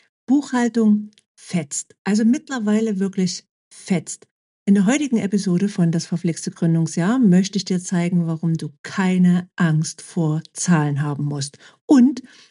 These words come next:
wie Buchhaltung dir sogar helfen kann, dein Business besser zu verstehen. Also bleib dran und lass uns gemeinsam die Vorteile von Buchhaltung entdecken und warum sie heute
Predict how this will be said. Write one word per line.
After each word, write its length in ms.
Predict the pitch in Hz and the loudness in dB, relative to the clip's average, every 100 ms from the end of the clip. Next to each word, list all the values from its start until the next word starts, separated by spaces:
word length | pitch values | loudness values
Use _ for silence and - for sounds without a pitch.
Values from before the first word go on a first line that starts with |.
| - _ _ | -20 _ _
wie 200 | 202 220 | 2 4
Buchhaltung 680 | 208 277 330 - 160 156 170 | 2 -2 -6 -4 -2 0 0
dir 140 | 185 180 | 0 -2
sogar 280 | 180 165 | -4 -4
helfen 300 | 160 220 214 | -2 -2 -2
kann, 380 | 180 160 175 214 - _ - | -4 -2 -2 -4 -8 _ -4
dein 300 | 180 220 214 | 0 2 2
Business 560 | 185 180 175 175 - _ - | -2 0 -2 -2 -8 _ -6
besser 360 | 147 143 147 | -4 -4 -8
zu 120 | 139 160 | -10 -14
verstehen. 680 | - 143 - 151 143 - _ _ - | -12 -12 -8 -6 -6 -10 _ _ -8
Also 300 | 160 151 170 _ _ _ | -6 -6 -10 _ _ _
bleib 260 | - 175 175 | -4 -2 -2
dran 380 | - 240 311 - _ | -2 -2 -4 -10 _
und 280 | 185 185 180 | -2 -2 0
lass 280 | 214 269 - | -2 -4 -2
uns 240 | 214 208 | -2 0
gemeinsam 600 | 190 170 170 170 175 170 | -2 -2 -2 -4 -4 -6
die 140 | 170 | -8
Vorteile 580 | 160 - 175 - 170 165 | -10 -12 -12 -8 -8 -6
von 220 | - 156 | -8 -8
Buchhaltung 540 | 156 185 180 165 156 151 | -6 -8 -8 -8 -8 -6
entdecken 520 | 160 160 160 226 254 - - _ | -8 -8 -4 -4 -4 -10 -20 _
und 300 | 254 285 - - _ | 0 0 -2 -16 _
warum 320 | 202 190 247 | 0 2 4
sie 200 | 254 220 | 4 2
heute 340 | 165 165 160 | 0 -2 -2